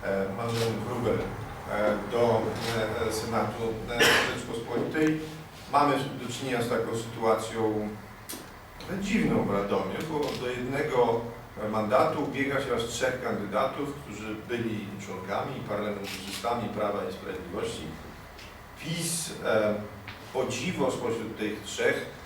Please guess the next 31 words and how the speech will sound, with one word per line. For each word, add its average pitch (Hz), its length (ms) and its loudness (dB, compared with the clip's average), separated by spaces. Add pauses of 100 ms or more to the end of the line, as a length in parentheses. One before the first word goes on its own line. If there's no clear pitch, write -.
(340)
wybrał 113 300 2
tego 139 180 2
jedynego, 127 500 4
który 110 300 0
nie 131 240 -2
jest 120 180 -2
w 107 60 0
ogóle 104 180 0
związany 98 520 -4 (100)
z, - 200 -10
e, - 800 -4
ziemią 120 340 -2
radomską. - 480 -2 (1400)
E, 156 60 4
rozumiem, 139 480 6
że 127 60 0
to 117 280 2
jakieś 110 220 2
względy, 120 560 0
e, 113 760 0
chyba 113 300 -2 (160)
lokalne, 165 500 6 (180)
bo, 107 60 -4 (340)
bo 120 60 -2 (100)
przecież 127 300 -2 (120)
nie, 123 380 -2
nie, 127 200 -4
niepowaga 120 360 4
polityczna, 113 720 0
e, 107 720 0
wyborów 110 300 0